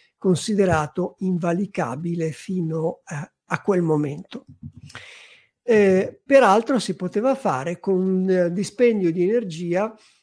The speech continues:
relativamente di vo-, eh, relativamente ridotto, non più di una, eh, manovra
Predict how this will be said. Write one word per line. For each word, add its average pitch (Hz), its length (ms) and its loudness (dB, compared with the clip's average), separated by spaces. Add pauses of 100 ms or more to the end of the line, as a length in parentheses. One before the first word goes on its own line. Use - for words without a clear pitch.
(260)
relativamente 214 840 2
di 208 100 -4
vo-, 226 340 0
eh, 165 260 -8
relativamente 180 880 -4
ridotto, 180 580 -4 (360)
non 247 280 2
più 214 340 -2 (420)
di 190 260 -2
una, 175 540 2
eh, 165 220 -14
manovra 185 880 -2